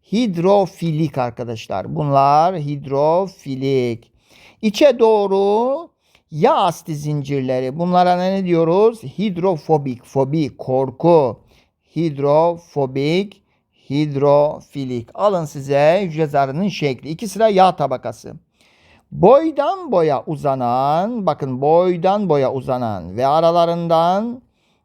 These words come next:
bir delik bulunan bu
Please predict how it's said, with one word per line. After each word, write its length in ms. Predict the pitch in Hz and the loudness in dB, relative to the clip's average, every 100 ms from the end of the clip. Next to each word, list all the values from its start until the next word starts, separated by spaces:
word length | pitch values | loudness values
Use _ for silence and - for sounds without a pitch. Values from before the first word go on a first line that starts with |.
| _ 135 | _ -8
bir 420 | 151 208 156 139 | 0 0 0 0
delik 400 | 170 175 208 - | 2 2 0 -4
bulunan 840 | 147 139 135 135 139 156 190 254 - _ _ _ _ _ _ _ _ _ _ _ | -6 -4 -2 0 2 2 0 -4 -14 _ _ _ _ _ _ _ _ _ _ _
bu 320 | 175 240 185 | 4 4 2